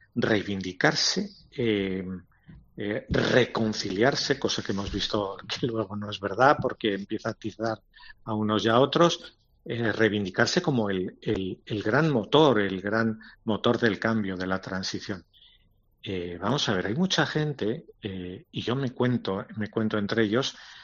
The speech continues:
que, que alabamos el papel que hizo el rey durante la transición democrática.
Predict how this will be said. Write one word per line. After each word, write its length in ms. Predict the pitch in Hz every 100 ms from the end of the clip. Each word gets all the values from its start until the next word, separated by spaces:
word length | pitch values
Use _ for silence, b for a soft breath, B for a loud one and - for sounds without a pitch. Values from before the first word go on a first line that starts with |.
| B _ _
que, 580 | - 101 98 95 - -
que 100 | -
alabamos 600 | 95 87 87 156 190 -
el 120 | 117 95
papel 360 | 101 - 110
que 140 | 104 104
hizo 240 | 101 -
el 100 | 104
rey 220 | 95 95
durante 500 | 92 123 117 98 92
la 140 | 90 90
transición 560 | - 90 - 92 -
democrática. 760 | 107 123 95 113 110 - -